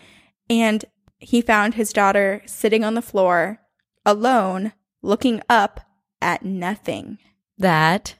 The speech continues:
Speaker 2: is so scary.
Speaker 1: It's so scary and so sweet at the same time because she was just like, "Oh, hello, little one." But that means there was a ghost woman walking down the hall.
Speaker 2: I know, but you never know what the intention is.
Speaker 1: Oh,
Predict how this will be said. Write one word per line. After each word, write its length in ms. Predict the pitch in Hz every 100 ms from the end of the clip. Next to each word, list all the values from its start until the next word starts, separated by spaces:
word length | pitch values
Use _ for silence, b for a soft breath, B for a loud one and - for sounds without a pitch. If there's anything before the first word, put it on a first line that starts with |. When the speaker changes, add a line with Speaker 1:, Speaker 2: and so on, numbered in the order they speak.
| _ _ _ _ -
Speaker 2:
is 180 | 226 220
so 180 | - 208
scary. 600 | 208 - 165 139 - 220 _ _ -
Speaker 1:
It's 200 | 233 -
so 180 | 262 269
scary 440 | - 277 233 226 202
and 160 | 196
so 320 | - - 180 208
sweet 460 | - 196 180 170 -
at 160 | 185
the 60 | -
same 260 | - 180
time 280 | 196 180 175
because 200 | 190 -
she 120 | -
was 100 | 240
just 100 | 247
like, 140 | 247 - B B B B -
"Oh, 200 | 392 415
hello, 500 | - 523 508 349 247
little 440 | 226 208 233 247 240
one." 460 | 254 269 285 294 _ _ - 214
But 140 | 214
that 140 | 214 208
means 220 | 208 208
there 120 | 202
was 120 | 196
a 60 | 196
ghost 280 | 180 175 -
woman 220 | 180 170
walking 300 | 156 - 151
down 160 | 180 165
the 60 |
hall. 400 | 180 - 180 _ _ _
Speaker 2:
I 120 | 196 185
know, 160 | 175
but 140 | 180 190
you 100 | 202
never 260 | 196 208
know 220 | 202 185
what 220 | 180 180 -
the 100 | 170
intention 540 | 170 - 170 - 185
is. 440 | - - - - - _ _ _ _ b b b b b b -
Speaker 1:
Oh, 180 | 254